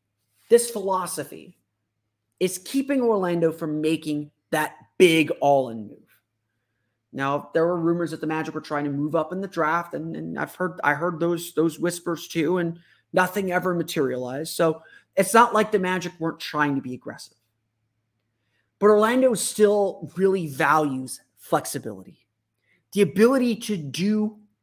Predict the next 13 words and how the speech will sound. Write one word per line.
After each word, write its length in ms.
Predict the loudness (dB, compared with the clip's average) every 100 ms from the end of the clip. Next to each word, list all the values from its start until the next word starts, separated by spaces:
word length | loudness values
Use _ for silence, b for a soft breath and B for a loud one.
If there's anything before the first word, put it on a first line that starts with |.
| _
anything, 540 | -2 -2 -2 -6 -20 _ _ _ _ _ _ _ _ _ _
the 80 |
ability 400 | -4 2 2 2 -2
to 100 | -2
go 600 | 2 4 4 2 -6 -20 _ _
from 280 | -2 0 -2
gear 300 | -2 0 0
one 360 | 0 -2 -2
to 60 | -6
gear 360 | -10 -6 -4 -4
two 460 | -6 -8 -8 -8 _ _ _ -18 -12
really 240 | -4 -4 -4
quickly. 420 | -8 -20 _